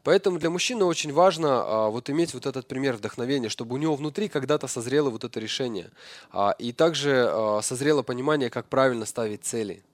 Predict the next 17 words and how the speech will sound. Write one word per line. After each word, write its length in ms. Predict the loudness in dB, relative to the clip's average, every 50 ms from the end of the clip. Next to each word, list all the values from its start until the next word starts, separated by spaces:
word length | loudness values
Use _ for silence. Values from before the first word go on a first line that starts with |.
| _ _ _
да, 180 | -8 -8 -8
и 140 | -8 -10 -10
как 200 | -8 -10 -8 -4
правильно, 340 | -2 -2 -2 0 -2 -4 -6 -6
э, 240 | -6 -6 -6 -6 -6 -10 -16 -20 -14 -12
что 260 | -12 -4 0 0 0
вот, 120 | 0 -2
какие 260 | -4 -10 -6 -4 -4 -2
цели 240 | 0 0 0 0
щас 220 | 0 -2 -6 -8 -8
нужно 220 | -10 -10 -8 -8
в 60 | -8
жизни 240 | -6 -8 -8 -8 -10
поставить 500 | -10 -12 -12 -6 -4 -2 -2 -2 -4 -10
и 20 | -16
так 160 | -18 -16 -12
далее. 380 | -8 -8 -8 -8 -10 -14 -20